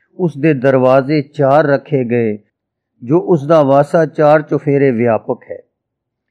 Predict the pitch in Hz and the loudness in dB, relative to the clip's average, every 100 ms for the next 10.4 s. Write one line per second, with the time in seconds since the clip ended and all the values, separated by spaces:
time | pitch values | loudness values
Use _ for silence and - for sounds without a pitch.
0 | _ _ _ - 180 185 294 208 - 196 | _ _ _ -2 0 0 0 -4 0 2
1 | 196 196 160 - 151 - 151 - 165 180 | 2 0 -8 -4 -4 -2 -4 -2 -2 -2
2 | 180 170 143 147 139 - 139 131 147 147 | 0 0 0 -2 -4 -2 0 2 2 2
3 | 156 170 156 143 127 131 123 117 110 _ | 0 0 -2 -2 0 0 2 -2 -6 _
4 | _ _ - 190 208 170 160 151 143 139 | _ _ 0 2 2 2 2 2 2 2
5 | 139 127 _ - 139 151 131 - 131 143 | 0 -2 _ -10 -8 -4 -6 -2 0 2
6 | 156 - 147 143 135 131 123 117 127 160 | 0 -4 -4 -2 -2 -4 -2 -2 0 0
7 | 151 - 135 120 117 104 95 _ _ _ | -2 -2 -2 0 0 0 -2 _ _ _
8 | _ - 175 151 165 139 123 175 190 175 | _ -4 -2 0 -2 -2 0 2 2 2
9 | 151 165 151 147 151 135 135 123 - 123 | 0 -2 -4 0 0 0 0 -2 -2 0
10 | 131 135 110 | 2 0 -4